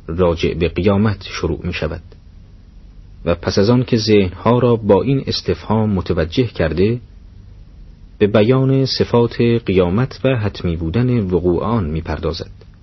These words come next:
و برای استدلال به نظام مشهود در عالم که با تدبیر حکیمانهٔ الهی به وجود آمده و جریان دارد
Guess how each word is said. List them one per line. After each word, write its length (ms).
و 100
برای 440
استدلال 720
به 100
نظام 540
مشهود 500
در 160
عالم 440
که 120
با 180
تدبیر 580
حکیمانهٔ 800
الهی 380
به 120
وجود 340
آمده 540
و 60
جریان 520
دارد 420